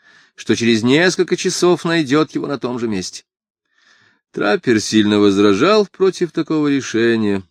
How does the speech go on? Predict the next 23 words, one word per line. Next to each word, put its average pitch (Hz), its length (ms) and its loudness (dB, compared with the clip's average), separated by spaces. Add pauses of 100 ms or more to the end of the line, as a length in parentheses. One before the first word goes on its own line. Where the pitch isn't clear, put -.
и 82 100 -8
раз-другой 87 800 0
намекнул, 92 600 -4
что 85 360 -2
нож 165 640 -4
вернее 123 800 -4
пут. 87 480 -8 (800)
Но 101 240 -2
мольбы 139 560 0
Овида 170 480 0
спасли - 520 -6
ослу 139 360 -8
жизнь. 107 340 -6 (800)
Да 110 160 -4
старик 107 440 2
и 104 100 4
сам 113 340 0
был 87 200 2
в - 20 -8
глубине 87 400 -2
души 80 420 -6 (440)
рад 80 400 -4
этому. 78 400 -14